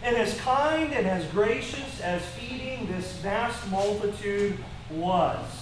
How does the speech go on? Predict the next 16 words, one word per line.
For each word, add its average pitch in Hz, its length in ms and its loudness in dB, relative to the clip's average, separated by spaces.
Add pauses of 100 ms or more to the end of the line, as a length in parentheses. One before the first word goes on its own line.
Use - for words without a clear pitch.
(1500)
how 294 400 4
long 233 500 8
did - 160 2
this 208 400 4 (560)
blessing 180 720 2 (260)
last 156 500 -2 (360)
for 156 80 -2
them? 135 240 0 (2500)
How 302 180 2
many 339 280 2
of 226 120 0
these 233 220 -4
people 202 500 4
needed 196 480 6
to - 120 -6 (100)
eat 277 240 -6